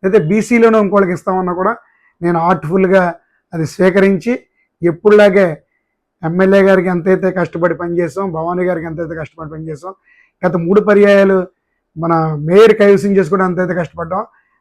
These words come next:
అలాగే ఎవరికి సూచించినా కూడా పార్టీ బలోపేతానికి, పార్టీని ముందుకు తీసుకెళ్ళడానికి కష్టపడతాం కదా తప్ప,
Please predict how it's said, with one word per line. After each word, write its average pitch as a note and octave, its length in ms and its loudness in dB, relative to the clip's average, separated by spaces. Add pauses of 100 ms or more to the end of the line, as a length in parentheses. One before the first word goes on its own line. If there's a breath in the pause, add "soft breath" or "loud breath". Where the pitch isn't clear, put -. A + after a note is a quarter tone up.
(140)
అలాగే G#3 360 4
ఎవరికి F#3 340 2
సూచించినా F3+ 540 -4
కూడా F3 220 -4 (500)
పార్టీ G3 320 0
బలోపేతానికి, F#3 960 0 (400)
పార్టీని F#3 320 2
ముందుకు F#3+ 280 0
తీసుకెళ్ళడానికి F#3+ 540 0
కష్టపడతాం E3+ 500 -8
కదా E3 100 -6
తప్ప, E3 320 -8